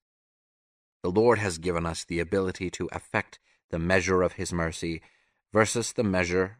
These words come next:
of his judgment that will touch our homes, our cities, our regions, and our nations. Every nation will receive its own measure of God's judgment.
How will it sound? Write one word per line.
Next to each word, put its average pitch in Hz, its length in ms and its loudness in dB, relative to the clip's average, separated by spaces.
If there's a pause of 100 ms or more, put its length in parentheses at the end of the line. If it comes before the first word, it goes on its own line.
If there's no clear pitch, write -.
of 101 120 -4
his 110 220 -6
judgment 110 640 -6
that 87 160 -6
will 98 100 -2
touch - 520 -8
our 90 180 0
homes, - 560 -10 (360)
our 85 200 -4
cities, - 580 -6 (420)
our 90 240 4
regions, 92 600 0 (120)
and 82 300 -4
our 82 220 2
nations. - 580 -8 (1400)
Every 139 220 6
nation 135 460 6
will 101 160 6
receive 101 560 0
its - 180 -2
own 98 240 2
measure 87 300 2
of 87 100 -6
God's 90 400 0
judgment. 82 540 -6